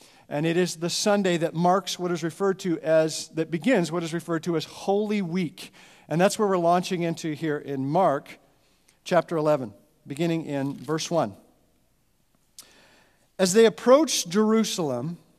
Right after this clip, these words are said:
and came to Bethphage and Bethany at the Mount of Olives, Jesus sent two of his disciples, saying to them, "Go to the village ahead of you, and just as you enter it, you will find a colt tied there,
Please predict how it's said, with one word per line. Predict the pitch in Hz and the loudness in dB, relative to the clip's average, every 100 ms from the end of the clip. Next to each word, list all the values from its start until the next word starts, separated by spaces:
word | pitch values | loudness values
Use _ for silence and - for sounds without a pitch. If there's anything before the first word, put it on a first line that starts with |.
| _ | _
and | 160 160 | -2 -2
came | 165 196 208 208 | 0 0 0 0
to | 196 | -2
Bethphage | 156 170 175 - 151 131 160 165 | 0 0 0 -2 -4 -2 -2 -6
and | 143 135 | -8 -2
Bethany | 156 165 147 131 | -2 -2 -4 -4
at | 165 - | -6 -6
the | |
Mount | 139 135 135 | -6 -4 -6
of | 120 | -4
Olives, | 127 143 180 165 | -2 0 -2 -4
Jesus | 135 151 208 214 233 | -6 -2 0 -2 -4
sent | - 214 196 - | -2 0 -2 -4
two | - 214 233 | -4 -2 0
of | 240 | -2
his | 220 | -4
disciples, | 247 - 185 151 151 156 160 | -4 -2 0 0 -2 -8 -4
saying | 185 175 180 | 0 0 0
to | 175 | -2
them, | 151 139 143 - - - - _ 165 | -2 -2 -4 -10 -20 -20 -20 _ 4
"Go | 208 | 4
to | 269 | 4
the | 285 | 0
village | 190 147 127 147 - - | 0 0 -2 -6 -10 -10
ahead | 139 170 180 | -4 0 0
of | 151 | -2
you, | 120 - - _ _ _ - | -8 -10 -14 _ _ _ -4
and | 143 | -4
just | 120 160 240 - | 0 0 0 2
as | 262 214 | 2 2
you | 254 | -2
enter | 208 202 190 143 | 0 -2 -2 -4
it, | 123 156 - _ _ _ - | -6 -6 -14 _ _ _ -6
you | 165 | -4
will | |
find | 165 180 170 175 | -2 0 0 -2
a | |
colt | 175 - 240 151 - - | -6 0 0 0 -8 -18
tied | - 180 165 165 | -6 -2 0 -2
there, | 135 120 120 | -4 -6 -8